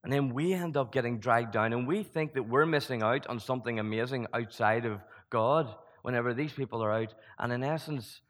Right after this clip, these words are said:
they squander their existence away because there's nothing of fulfillment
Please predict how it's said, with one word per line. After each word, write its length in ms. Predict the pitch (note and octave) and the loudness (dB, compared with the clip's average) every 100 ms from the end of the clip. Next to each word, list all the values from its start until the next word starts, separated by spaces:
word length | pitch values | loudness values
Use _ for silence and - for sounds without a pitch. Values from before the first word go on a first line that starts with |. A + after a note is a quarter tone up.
| _ | _
they 120 | B2 | -6
squander 720 | A#2+ - D3+ D#3 D3+ D3 A#2 - | -6 -6 -4 -2 0 0 0 -6
their 140 | - A2+ | -4 -2
existence 560 | G#2 A2 A2 A#2+ G#2+ | -4 -8 -8 -10 -8
away 480 | G#2 G2 G2+ A2 G#2+ - _ _ _ _ | -6 -4 -2 -4 -6 -14 _ _ _ _
because 280 | C3+ D3+ C#3 | -4 -2 -2
there's 160 | C3+ | -4
nothing 400 | D#3 D#3+ D#3+ D#3 | 0 0 0 -2
of 120 | C#3 | -2
fulfillment 760 | - A2 A2+ A2 C3 C3 - | -4 -8 -2 -2 0 -4 -6